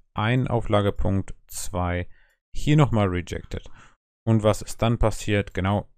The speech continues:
wir sind durchgebrochen. Hier haben wir einen Retest gekriegt, einen erneuten Retest und dann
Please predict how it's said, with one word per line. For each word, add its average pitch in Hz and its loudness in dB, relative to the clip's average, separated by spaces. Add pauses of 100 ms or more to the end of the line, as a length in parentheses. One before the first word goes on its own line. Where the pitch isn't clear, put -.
(120)
wir 98 0 (140)
sind 92 -4 (640)
durchgebrochen. 120 2 (1300)
Hier 123 2
haben 120 2
wir 104 2
einen 104 2
Retest 104 -2
gekriegt, - -6
einen 104 2
erneuten 123 4
Retest 110 -2 (140)
und 110 -2
dann 87 -2